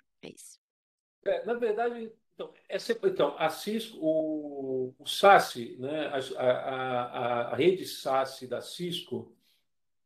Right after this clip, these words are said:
Speaker 2: ela, ela é uma rede, ela tá dentro da, da, da rede Umbrella. Mas não concorre, por quê? O que a gente oferece no serviço, deixa eu, deixa eu ir lá,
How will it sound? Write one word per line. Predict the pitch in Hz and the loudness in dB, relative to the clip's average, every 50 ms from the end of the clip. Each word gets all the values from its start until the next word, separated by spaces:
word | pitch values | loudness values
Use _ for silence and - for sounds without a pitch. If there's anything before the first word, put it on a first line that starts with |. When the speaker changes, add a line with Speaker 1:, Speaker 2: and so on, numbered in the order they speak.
| _ _ _ _ _ _ _ _ _ | _ _ _ _ _ _ _ _ _
Speaker 2:
ela, | - 127 127 131 127 135 151 - - | 2 4 6 6 8 6 6 6 4
ela | 123 127 131 135 147 147 | 4 4 4 4 2 0
é | 135 131 | 0 -2
uma | 139 147 143 | -2 -2 -2
rede, | 127 123 120 123 127 131 | -2 -2 -4 -4 -4 -4
ela | 135 131 | -4 -4
tá | 131 - 139 | -2 -2 -4
dentro | 131 123 123 127 135 139 - 147 | -4 -2 -4 -4 -4 -6 -8 -6
da, | 139 143 143 139 - | -4 -4 -4 -4 -6
da, | - 117 131 131 139 143 143 - - | -10 -6 -4 -2 -2 -2 -2 -4 -8
da | - 131 131 135 139 143 139 | -12 -8 -4 -2 -2 -2 -2
rede | 127 117 131 135 123 139 151 | 0 0 0 0 0 -2 -4
Umbrella. | 151 131 113 110 104 101 - 101 - - _ _ _ _ _ _ _ _ _ _ _ _ | -2 -2 -2 -2 -4 -4 -6 -10 -14 -18 _ _ _ _ _ _ _ _ _ _ _ _
Mas | - 139 147 - - | 0 2 4 4 6
não | - 180 190 | 8 8 10
concorre, | 190 196 196 190 - - 151 151 151 165 180 175 180 180 | 10 8 6 4 4 0 0 2 2 2 2 2 0 -4
por | - - 175 175 175 - | -6 -8 -10 -10 -10 -8
quê? | - 139 123 117 - - | -6 -6 -6 -6 -6 -10
O | - | -12
que | - 156 165 180 185 | -10 -6 -4 -2 -2
a | 156 156 | -2 -2
gente | 156 151 - 151 | -4 -4 -6 -8
oferece | - - - 139 120 127 143 160 156 151 151 - - - 117 117 117 - _ _ _ _ _ _ _ _ _ _ _ _ - | -10 -6 -4 -2 0 0 0 0 0 -2 -4 -6 -12 -10 -10 -12 -12 -14 _ _ _ _ _ _ _ _ _ _ _ _ -8
no | 127 143 180 | -2 0 0
serviço, | 190 - - 143 123 113 117 147 180 170 - - - 120 | 0 0 0 -2 -4 -2 -2 -2 -2 -2 -2 -4 -8 -8
deixa | 120 135 143 135 - - - 143 | -6 -6 -6 -6 -8 -8 -6 -2
eu, | 147 151 156 156 156 - - _ _ _ _ _ _ _ _ _ _ _ _ _ _ _ _ _ _ _ _ _ _ _ _ _ _ _ _ _ _ _ _ _ _ _ _ _ _ _ _ _ - | 0 0 0 0 -2 -8 -16 _ _ _ _ _ _ _ _ _ _ _ _ _ _ _ _ _ _ _ _ _ _ _ _ _ _ _ _ _ _ _ _ _ _ _ _ _ _ _ _ _ -4
deixa | 127 127 127 - - 143 | 0 0 0 0 -2 -4
eu | 135 | -4
ir | 131 127 | -4 -2
lá, | - 120 120 127 131 131 - - | -2 0 0 0 0 -2 -4 -10